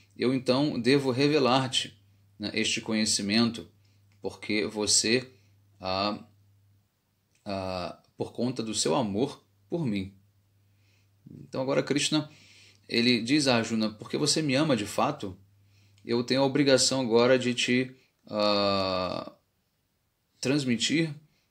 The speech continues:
né, o conhecimento, ah, mais elevado ainda do que aquele que eu já, ah, transmiti para você anteriormente."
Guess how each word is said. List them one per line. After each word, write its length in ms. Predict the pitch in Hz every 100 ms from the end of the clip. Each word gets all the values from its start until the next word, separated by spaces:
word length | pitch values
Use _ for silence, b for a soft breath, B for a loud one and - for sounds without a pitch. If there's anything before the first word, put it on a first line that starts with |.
| _
né, 400 | - 104 110 117 -
o 100 | 104
conhecimento, 880 | - 117 117 - 101 110 113 120 - b b b b _ _
ah, 500 | 98 95 92 90 90 87 - _ _ _
mais 380 | 110 107 123 131
elevado 500 | 120 107 101 98 101
ainda 400 | 101 113 127 101
do 120 | 95
que 100 | 98
aquele 300 | 95 92 104
que 100 | 101
eu 100 | 101
já, 380 | 95 101 110 117 B B B _ _ -
ah, 300 | 92 90 -
transmiti 500 | 101 104 101 98 -
para 140 | 85
você 320 | 85 87 - 90
anteriormente." 800 | 90 90 90 85 82 - -